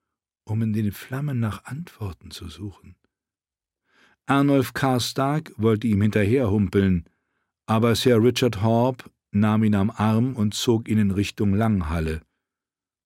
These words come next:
Die Zuschauer gingen ebenfalls weg, jeder zu seinem eigenen Feuer und seinem mageren Abendessen, sofern er eins hatte. Clayton Sachs gesellte sich zu ihr.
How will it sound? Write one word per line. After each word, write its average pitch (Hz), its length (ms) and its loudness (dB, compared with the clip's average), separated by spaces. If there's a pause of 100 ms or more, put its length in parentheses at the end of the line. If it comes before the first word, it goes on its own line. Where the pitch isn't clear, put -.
Die 78 100 -14
Zuschauer 98 560 0
gingen 92 280 0
ebenfalls 90 560 -4
weg, 92 280 -4 (520)
jeder 107 380 4
zu - 160 -2
seinem 98 320 2
eigenen 101 480 2
Feuer 101 580 2 (360)
und 87 120 -4
seinem 90 300 0
mageren 92 520 0
Abendessen, 87 960 -4 (240)
sofern 87 600 -2
er 82 100 -6
eins 80 300 -10
hatte. 78 320 -10 (1040)
Clayton 156 380 4
Sachs - 640 -2
gesellte 95 440 2
sich 90 260 -2
zu 117 220 2
ihr. 82 300 -2